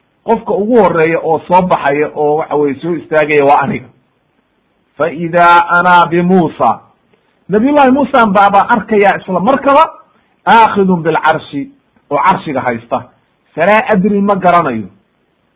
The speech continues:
Ma garanayo. "Akaana minman afaaqa?" Ma, ma iga soo, qabli, macnaha hortay miyuu soo baraarugay oo soo baxay?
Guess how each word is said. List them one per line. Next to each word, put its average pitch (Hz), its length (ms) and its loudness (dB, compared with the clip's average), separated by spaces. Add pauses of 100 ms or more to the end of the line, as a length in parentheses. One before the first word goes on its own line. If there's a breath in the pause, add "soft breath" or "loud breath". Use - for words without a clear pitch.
(560)
Ma 175 120 -8
garanayo. 135 640 -4 (640)
"Akaana 180 520 0
minman 160 360 -6
afaaqa?" 185 560 -2 (480)
Ma, 120 100 -18 (180)
ma 160 120 -10
iga 220 220 -2
soo, - 220 -10
qabli, 190 540 -2
macnaha 165 300 -2
hortay 214 340 -2
miyuu 185 240 -2
soo 196 220 2
baraarugay 202 580 2 (680)
oo 151 220 0
soo 208 160 4
baxay? 220 400 -2